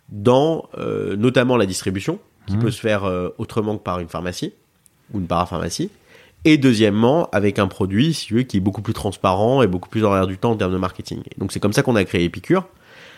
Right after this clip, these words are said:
Speaker 1: avec, euh, Paul Étienne et Angélique, qui sont nos deux, mes deux associés, euh,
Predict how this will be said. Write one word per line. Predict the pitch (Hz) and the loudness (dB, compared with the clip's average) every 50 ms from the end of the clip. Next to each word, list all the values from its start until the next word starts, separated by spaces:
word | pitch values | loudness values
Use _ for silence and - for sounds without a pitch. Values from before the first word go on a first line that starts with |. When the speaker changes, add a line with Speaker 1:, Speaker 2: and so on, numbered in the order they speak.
| - _ - | -20 _ -2
Speaker 1:
avec, | 120 110 104 107 104 101 - | 0 2 4 4 2 2 2
euh, | 98 95 95 95 95 98 101 98 92 | 0 0 0 0 0 0 -2 -2 -2
Paul | - - 98 | 0 2 2
Étienne | 95 90 - 110 101 98 | 2 2 2 0 2 2
et | 90 | 2
Angélique, | 85 85 82 92 104 147 175 | 0 0 0 2 2 0 0
qui | - - | -2 -8
sont | - - 92 92 | -8 -4 -2 0
nos | 90 90 | 0 0
deux, | 90 95 95 92 90 | 2 2 2 2 2
mes | 90 87 | 0 0
deux | 90 92 95 95 | -2 0 0 -2
associés, | 85 85 85 - - 151 214 - - _ _ _ _ _ _ _ _ - _ _ - - - - _ _ - - | -2 -4 -4 0 0 0 0 0 -8 _ _ _ _ _ _ _ _ -20 _ _ -20 -20 -20 -20 _ _ -6 -2
euh, | 92 92 90 90 90 | 2 2 4 2 2